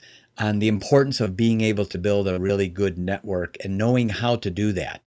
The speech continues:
And not for a marketing standpoint per se, but the importance of it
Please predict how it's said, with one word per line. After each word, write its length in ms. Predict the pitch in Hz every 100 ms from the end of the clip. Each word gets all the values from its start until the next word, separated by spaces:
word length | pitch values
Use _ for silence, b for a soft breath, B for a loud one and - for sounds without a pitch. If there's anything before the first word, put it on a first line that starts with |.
| _ -
And 140 | 147
not 240 | 180 202 -
for 80 | 147
a 60 |
marketing 380 | 123 180 208 120
standpoint 440 | - 110 101 98
per 120 | - 82
se, 440 | - 226 156 82
but 160 | 98 -
the 80 | 107
importance 480 | 95 135 120 101
of 160 | 160 127
it 120 | -